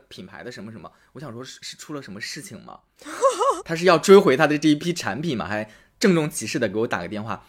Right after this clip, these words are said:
其实就是要让你给他去评价，或者是他不给你发系统消息了，他觉得你不看，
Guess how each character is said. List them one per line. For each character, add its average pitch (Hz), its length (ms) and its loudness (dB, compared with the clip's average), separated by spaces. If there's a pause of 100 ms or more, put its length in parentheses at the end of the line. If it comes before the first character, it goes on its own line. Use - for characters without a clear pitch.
其 - 200 -4
实 98 380 -4
就 160 140 -4
是 117 160 -6
要 113 400 -2
让 151 260 -2
你 95 80 -10
给 101 140 -12
他 101 300 -12 (200)
去 - 140 -10
评 - 200 -18
价， 104 240 -10 (520)
或 233 160 4
者 113 160 0
是 92 320 -10 (200)
他 - 120 -12
不 151 100 -6
给 185 60 -2
你 127 100 -6
发 135 180 -6
系 147 200 -8
统 107 160 -14
消 131 180 -6
息 131 120 -10
了， 95 120 -8
他 147 80 -12
觉 131 140 -10
得 123 80 -4
你 120 80 -10
不 - 160 -16
看， 117 260 -10